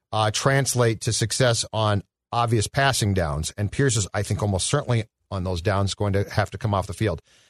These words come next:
So on the surface, if this is done right, I love this idea. That being said, I guess I would like to know what else is going to be taken care of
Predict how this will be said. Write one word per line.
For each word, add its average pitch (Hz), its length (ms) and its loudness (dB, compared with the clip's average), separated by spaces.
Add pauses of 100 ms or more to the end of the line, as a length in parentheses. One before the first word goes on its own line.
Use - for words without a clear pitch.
So 135 340 2
on 127 80 0
the 123 80 0
surface, 196 640 2
if 107 120 -6
this 135 160 2
is 117 120 2
done 123 240 2
right, 156 240 2 (120)
I 117 100 0
love 120 340 2
this 120 200 2
idea. 107 480 2 (500)
That 135 180 0
being 139 200 2
said, 123 280 2
I 113 120 0
guess 131 320 2
I 117 80 -2
would 117 140 0
like 113 240 2
to 113 80 -2
know 120 600 4 (460)
what 131 180 2
else 139 220 0
is 107 40 -2
going 123 180 0
to 117 60 0
be 110 60 2
taken 107 300 0
care 120 280 2
of 151 300 0